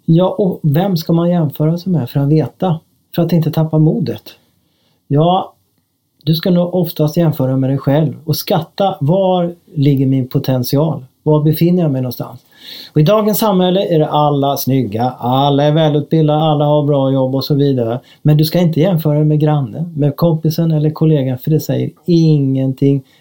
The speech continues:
eftersom ni faktiskt inte är samma person. Utan jämför med dig själv och utmana dina egna prestationer mot dig själv.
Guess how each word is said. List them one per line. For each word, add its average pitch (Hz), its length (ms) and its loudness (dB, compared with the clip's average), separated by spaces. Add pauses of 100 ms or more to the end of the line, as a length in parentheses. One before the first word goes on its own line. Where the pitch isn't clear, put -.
eftersom 143 420 -2
ni 143 120 0
faktiskt - 440 -6
inte 135 240 -2
är 175 180 -4
samma 127 300 -2
person. 120 420 -6
Utan 143 240 -4
jämför 170 360 0
med 214 160 -4
dig 190 80 -2
själv 165 240 0 (380)
och - 220 -6
utmana 151 440 0
dina 156 280 2 (120)
egna 196 560 0
prestationer 151 720 -2
mot 165 280 0
dig 175 100 -2
själv. 165 300 -2